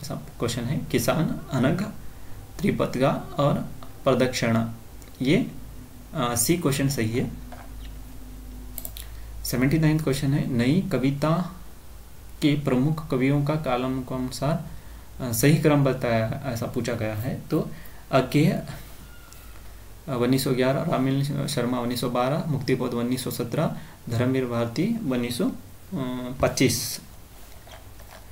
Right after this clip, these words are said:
ओके, धूमिल की कविताओं का संगत वर्ग कौन सा है, ऐसा पूछा है। मो-, मोचीराम, रोटी और संसद, अकाल दर्शन, अक्षरबाड़ी, ये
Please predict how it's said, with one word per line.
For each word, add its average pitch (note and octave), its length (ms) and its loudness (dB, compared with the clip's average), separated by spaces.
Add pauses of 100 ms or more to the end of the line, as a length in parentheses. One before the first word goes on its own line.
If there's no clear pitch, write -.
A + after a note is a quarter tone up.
(580)
ओके, C#3 280 0
धूमिल C#3+ 460 6
की F#3+ 140 8
कविताओं D3 560 4
का D#3+ 140 2
संगत C3+ 380 0
वर्ग C3+ 160 0
कौन B2 200 0
सा A#2+ 120 -2
है, A#2+ 100 2
ऐसा A2+ 180 0
पूछा D#3 260 -6
है। D#3+ 200 -2
मो-, B2 240 0 (640)
मोचीराम, D3 580 4 (540)
रोटी C3+ 340 6
और D#3 160 6
संसद, C#3+ 300 0
अकाल C#3 360 6
दर्शन, C3+ 300 0
अक्षरबाड़ी, C3 580 2 (100)
ये G3+ 180 4